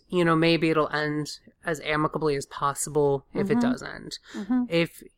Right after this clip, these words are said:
Speaker 1: you don't let that darkness creep in, don't let that jerk thing you wanna say
Speaker 2: Yeah.
Speaker 1: happen. Treat each other the way you wanna be treated, and, and always keep that ear open to listen.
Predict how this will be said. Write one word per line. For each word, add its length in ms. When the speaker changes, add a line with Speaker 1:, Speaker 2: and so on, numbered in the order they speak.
Speaker 1:
you 640
don't 320
let 240
that 220
darkness 520
creep 380
in, 220
don't 200
let 240
that 220
jerk 400
thing 360
you 160
wanna 220
say 760
Speaker 2:
Yeah. 420
Speaker 1:
happen. 580
Treat 320
each 160
other 200
the 100
way 140
you 140
wanna 120
be 140
treated, 580
and, 220
and 280
always 360
keep 220
that 180
ear 180
open 280
to 120
listen. 460